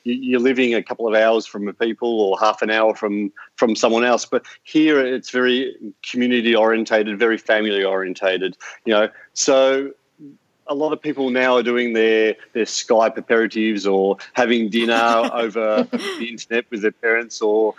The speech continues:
Speaker 1: with, uh, with friends and stuff like that. Um, like, uh, our Easter, Easter lunch has now been, we won't be having an Easter lunch this year because you can't really get together and have an Easter lunch with,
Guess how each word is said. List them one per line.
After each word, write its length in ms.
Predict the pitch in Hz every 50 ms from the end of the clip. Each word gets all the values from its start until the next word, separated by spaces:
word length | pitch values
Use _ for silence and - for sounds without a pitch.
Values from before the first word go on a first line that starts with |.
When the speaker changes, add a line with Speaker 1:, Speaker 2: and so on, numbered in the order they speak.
| - - - _ -
Speaker 1:
with, 260 | 120 113 98 - -
uh, 140 | 110 110 107
with 180 | 113 120 107 -
friends 480 | - - 123 113 113 113 110 101 - 110
and 100 | 101 -
stuff 240 | - 113 95 -
like 200 | - 107 101 - -
that. 220 | 107 104 107 - - - - - _ _ -
Um, 720 | 120 120 113 113 113 110 110 107 107 110 110 113 113 - - - _ _ _ _ _ _ _ _ _ _ _ _ -
like, 360 | - - 143 143 139 - -
uh, 420 | 147 127 123 123 120 117 120 120 117
our 400 | 127 127 123 120 117 120 120 123
Easter, 760 | 135 127 123 - - - - - 131 123 117 117 117 117 104 135
Easter 1040 | 139 139 117 - - - 123 110 107 107 104 104 104 104 101 104 101 101 101 101 101 - _ _ _ _ _ _ _ -
lunch 560 | 110 123 139 143 135 - - - - - - _ _ _ _ _ _ _ _ _ - - -
has 140 | 107 98
now 140 | 123 117 104
been, 260 | 95 110 110 110 110
we 80 | 117 120
won't 220 | 110 127 127 113
be 100 | 113 120
having 240 | 107 127 147 147 127
an 100 | 110 104 107
Easter 260 | 110 101 - - 110
lunch 240 | 104 104 101 - -
this 180 | 104 90 -
year 160 | 110 104 95
because 280 | 85 82 101 104 104 107
you 80 | 110 98
can't 320 | - 127 127 127 120 120
really 260 | 127 123 127 127 120 107
get 220 | 92 - 123 131
together 460 | - - 104 95 120 123 107 101 95
and 120 | 101 104 104
have 140 | 110 107 107
an 100 | 110 110
Easter 240 | 107 98 - - 110
lunch 280 | 117 123 127 - -
with, 140 | 117 113